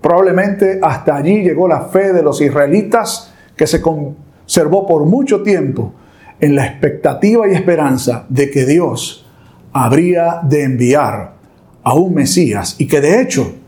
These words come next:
Dios utilizaría las estrellas, es decir, lo que ellos estudiaban, para revelarles que ese Mesías del Señor había nacido.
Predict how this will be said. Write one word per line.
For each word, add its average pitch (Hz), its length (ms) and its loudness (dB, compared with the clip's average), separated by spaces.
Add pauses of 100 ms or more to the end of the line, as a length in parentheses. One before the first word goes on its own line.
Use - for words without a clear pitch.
(500)
Dios 190 420 2
utilizaría 208 1080 0 (440)
las 147 240 2
estrellas, 147 840 -2 (640)
es 143 140 0
decir, 180 400 0
lo 160 200 0
que 151 180 2
ellos 220 220 0
estudiaban, 156 880 0 (520)
para 156 240 2
revelarles 214 880 0 (200)
que 147 320 2
ese 202 320 -2
Mesías 160 640 0
del 139 140 2
Señor 131 560 -2 (680)
había 120 400 0
nacido. 71 600 -8